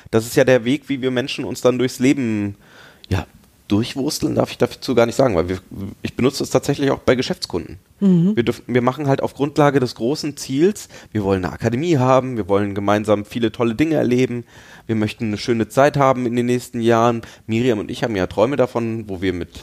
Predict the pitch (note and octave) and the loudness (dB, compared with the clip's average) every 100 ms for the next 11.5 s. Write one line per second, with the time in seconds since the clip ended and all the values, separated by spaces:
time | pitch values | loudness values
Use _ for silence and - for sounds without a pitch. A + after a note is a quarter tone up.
0 | - - - G#2 F#2+ F2 F#2+ D3 - A2+ | -20 -14 -4 0 2 4 4 2 -2 0
1 | A2 G2+ - - - - G2+ B2+ D3 B2+ | 0 0 -2 -2 -6 0 2 2 0 -2
2 | G#2 G#2+ G#2 G#2 D#2+ - C3+ E3 C#3 A#2 | -2 0 0 -4 -8 -6 -4 0 2 2
3 | A#2 A2 B2 A#2 G#2+ G2+ - G#2 D3 C#3 | 2 2 0 0 -2 -2 0 0 0 -2
4 | G#2 F#2+ F#2+ G#2+ G2 - G2 G2 C3 A2+ | -2 -2 -4 -2 -2 0 -2 -2 -2 0
5 | A2 - - - - - A2 E3+ C#3 B2 | 0 -4 -20 -20 -12 -2 0 0 0 0
6 | B2 A#2+ A2+ A#2 E3+ - G#2 F#2+ F#2+ G2+ | 0 -2 0 0 -2 -2 2 2 0 -2
7 | G2 G#2+ C#3+ - - - G#2 A2 A2 C#3+ | 2 0 -2 -12 -20 -4 0 0 -2 -2
8 | C#3+ C#3 A#2+ F#2+ G#2 A2+ - - G2 F#2+ | -2 2 2 4 2 0 -6 -6 -6 0
9 | A2 D#3+ D3+ D3 B2+ B2+ - B2 A#2+ G#2+ | 4 4 4 2 0 -6 -4 -4 -4 -6
10 | G2+ G2 C3 F3+ E3+ G#2+ - - - A#2 | -8 -2 0 2 2 0 -2 -6 2 2
11 | A2 C3 - E2+ | 2 -2 -6 -10